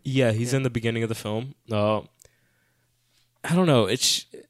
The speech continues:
Speaker 1: like, I'm trying to find, like, positive things to say, but it just, it's just so bland and so, like, uninspiring,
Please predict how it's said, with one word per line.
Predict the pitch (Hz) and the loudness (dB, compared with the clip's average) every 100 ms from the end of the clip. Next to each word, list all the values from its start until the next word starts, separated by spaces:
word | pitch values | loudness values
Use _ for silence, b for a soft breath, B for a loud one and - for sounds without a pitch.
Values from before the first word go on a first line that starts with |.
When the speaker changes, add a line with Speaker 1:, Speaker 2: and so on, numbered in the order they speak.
| _ _ _ - | _ _ _ -6
Speaker 1:
like, | 139 | -2
I'm | 135 | -2
trying | - 190 233 | 0 0 0
to | |
find, | - 190 170 | 0 0 0
like, | 120 | 0
positive | - 120 120 127 | 2 4 4 2
things | - 127 - | 0 -2 0
to | |
say, | 117 - 107 113 131 135 _ b b b b b | 2 2 4 2 2 -2 _ b b b b b
but | 123 | 2
it | 123 | 2
just, | - 151 - - - _ _ _ _ _ 139 | 2 2 2 0 -4 _ _ _ _ _ -8
it's | 135 - | -4 0
just | 156 - | 2 4
so | - 131 | 4 2
bland | 107 110 127 120 101 | 0 -2 0 -2 -4
and | 101 - | -10 -8
so, | - 117 113 | -2 0 2
like, | 107 104 - | 0 -4 -4
uninspiring, | 110 104 - 104 107 113 110 101 101 | -4 -4 -4 -2 0 2 2 0 -6